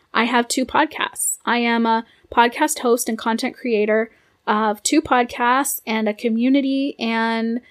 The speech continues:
that is my favorite life. That is not my ideal life. That is not, like, a dream sometime in the future. That is a real thing <laughs> that I get to do right now, and it just puts a huge smile on my face, and it is absolutely my favorite.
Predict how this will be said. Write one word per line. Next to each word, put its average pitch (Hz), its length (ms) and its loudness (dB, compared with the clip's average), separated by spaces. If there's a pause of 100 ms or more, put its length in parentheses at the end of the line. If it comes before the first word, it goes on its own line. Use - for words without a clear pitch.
(360)
that 247 380 4
is 269 460 2
my 254 160 2
favorite 262 380 2
life. - 440 -4 (100)
That 240 200 2
is 302 100 2
not 320 200 4
my 349 180 2
ideal 302 360 2
life. 262 260 2
That 220 140 0
is 247 100 -4
not, 254 160 -2
like, 302 140 0
a 285 60 0
dream 247 480 2
sometime 233 460 -2
in 226 60 -2
the 233 60 -6
future. 233 340 -2
That 220 160 2
is 247 180 0
a 233 80 2
real 302 380 4
thing 359 680 0
<laughs> - 100 -14
that 302 140 2
I 311 120 0
get 311 200 0
to 302 80 -2
do 311 240 6
right 233 240 0
now, 269 400 2
and 233 380 -2 (560)
it 269 140 4
just 277 180 0
puts - 160 2
a 285 60 4
huge 262 260 -2
smile 226 340 2
on 254 140 2
my 262 120 2
face, 269 420 0
and 233 180 -2
it 233 100 0
is 226 160 -2
absolutely 247 580 -2
my 214 140 -2
favorite. 220 600 0